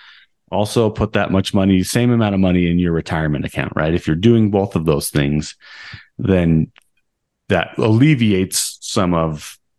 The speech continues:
that guilt that you may feel. I really do think this is an important conversation to people,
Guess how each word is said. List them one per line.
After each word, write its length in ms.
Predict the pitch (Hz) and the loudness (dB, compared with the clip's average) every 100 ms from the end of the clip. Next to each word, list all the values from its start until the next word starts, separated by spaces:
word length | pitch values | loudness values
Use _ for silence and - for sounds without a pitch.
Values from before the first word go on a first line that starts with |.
| _ 92 | _ -6
that 380 | 82 76 - _ _ _ _ _ - | -2 -2 -4 _ _ _ _ _ -4
guilt 420 | 98 76 - - _ - - - - _ | -2 -2 -6 -14 _ -20 -20 -20 -20 _
that 140 | - - | -6 -2
you 100 | 82 | -2
may 160 | 73 | -2
feel. 500 | - - - - 90 92 | -4 -6 -6 -8 -10 -4
I 100 | 110 | -2
really 300 | 117 143 123 | 2 2 2
do 140 | 107 | 0
think 220 | - 90 | 0 -2
this 180 | 85 - | -2 -4
is 100 | 80 | -2
an 80 | 78 | 0
important 480 | 76 - 123 117 104 | -2 -2 -2 -2 -4
conversation 600 | - 82 - 82 - 78 | -6 -6 -4 -4 -2 -4
to 60 | 76 | -4
people, 420 | - - - | -6 -6 -10